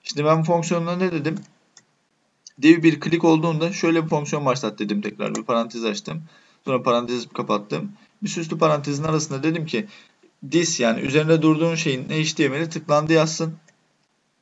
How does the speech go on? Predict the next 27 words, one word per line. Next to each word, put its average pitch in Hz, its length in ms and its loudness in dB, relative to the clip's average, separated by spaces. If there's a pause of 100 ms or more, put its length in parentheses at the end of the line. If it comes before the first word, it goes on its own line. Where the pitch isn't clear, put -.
(100)
Kapat 147 360 2
bu 123 40 -4
satırları 113 540 -4
dedim. 147 180 -6
Sonra 156 460 -4 (140)
o 160 160 -2
üzerinde 151 280 0
bulunduğun 143 320 -2
nesneyi 151 380 -4
gizle. 143 560 0 (560)
Ee, 120 580 0
saniyenin 151 580 0
binde 151 300 2
birinde. 110 380 0 (840)
Yani 143 180 4
şu 143 260 0
bin 202 300 4
bir 170 180 6
saniye 151 360 2
anlamına 113 300 2
geliyor. 101 200 2
Bir 156 140 6
saniye 127 380 0
içerisinde 139 460 -2
gizle 110 380 0
demek 101 260 -4
o. 107 100 -12